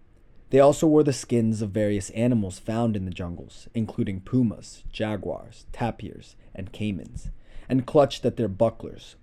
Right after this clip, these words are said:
bows, spiked maces, heavy clubs, and the fearsome double-sided obsidian swords called macanas.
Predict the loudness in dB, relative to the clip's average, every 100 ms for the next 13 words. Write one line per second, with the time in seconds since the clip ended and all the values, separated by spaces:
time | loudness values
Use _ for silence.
0 | 2 4 4 2 -12 -20 -16 -14 0 2
1 | 2 0 -2 -2 -6 -14 -18 -20 -20 -2
2 | 2 2 0 -2 -4 -4 -16 -20 -20 -20
3 | -8 2 4 4 4 4 4 0 -6 -2
4 | 2 2 0 -2 -2 -2 -4 -10 -10 -2
5 | 2 2 2 0 -2 -2 -4 -12 -20 -18
6 | -8 -6 -4 -4 -4 -10 -14 -14 -18 -20
7 | -20 -20